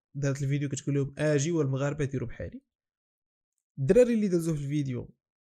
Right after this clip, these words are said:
ماشي كانوا كيغوتوا اجي وراه خصكم حتى نتوما دوزوا بحال هكا. Concept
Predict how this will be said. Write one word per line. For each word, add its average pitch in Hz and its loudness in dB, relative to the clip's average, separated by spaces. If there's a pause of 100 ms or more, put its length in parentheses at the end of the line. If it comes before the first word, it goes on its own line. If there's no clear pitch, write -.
(280)
ماشي 139 -4
كانوا 226 -2
كيغوتوا 160 -2
اجي 147 -2
وراه 135 -6
خصكم - -6
حتى 139 -8
نتوما 139 -6
دوزوا 127 -6
بحال 104 -8
هكا. 190 -12 (920)
Concept 175 0